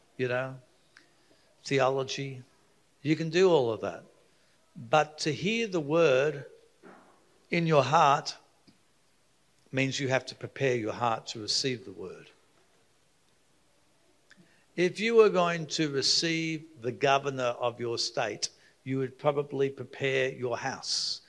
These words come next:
You'd probably think about the food you're gonna put out. When you receive the Word, you need to prepare yourself.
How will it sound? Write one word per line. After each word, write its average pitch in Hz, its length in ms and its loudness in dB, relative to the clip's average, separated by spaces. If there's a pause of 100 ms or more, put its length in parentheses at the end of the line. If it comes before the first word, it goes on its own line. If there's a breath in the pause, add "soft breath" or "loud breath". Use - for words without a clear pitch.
(320 soft breath)
You'd 139 260 -4
probably 147 480 2
think 151 340 -2
about 131 520 2 (240)
the 123 80 -4
food 160 480 2
you're 120 100 -6
gonna 113 200 -6
put 110 200 -8
out. 101 220 -8 (480 loud breath)
When 202 400 0
you 180 260 -2
receive 170 680 -2
the 131 120 -2
Word, 123 720 2 (100)
you 139 140 -6
need 135 240 -6
to - 100 -8
prepare 139 460 -2
yourself. - 760 -8